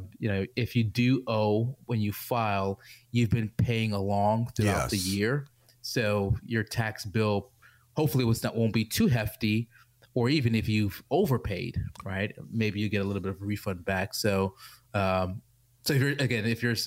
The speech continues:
Speaker 1: if you're self-employed, you know, making some quarterly taxes, paying quarterly taxes may be something for you to consider.
Speaker 2: Well, let's look at, um,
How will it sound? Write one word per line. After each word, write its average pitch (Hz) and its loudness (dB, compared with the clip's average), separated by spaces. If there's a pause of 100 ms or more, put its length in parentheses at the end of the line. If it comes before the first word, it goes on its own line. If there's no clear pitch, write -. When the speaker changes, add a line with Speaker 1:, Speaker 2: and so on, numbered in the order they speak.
Speaker 1:
if 120 -4
you're 113 0
self-employed, 117 -2
you 139 2
know, 101 -2 (220)
making 117 -2
some 110 -6
quarterly 107 0
taxes, 98 -4 (260)
paying 143 0
quarterly 110 -2
taxes 98 -4
may 98 -2
be 92 -6
something 92 -8
for - -14
you 90 -6
to - -10
consider. - -14 (880)
Speaker 2:
Well, - 0
let's 247 0
look 220 0
at, 120 0
um, 80 0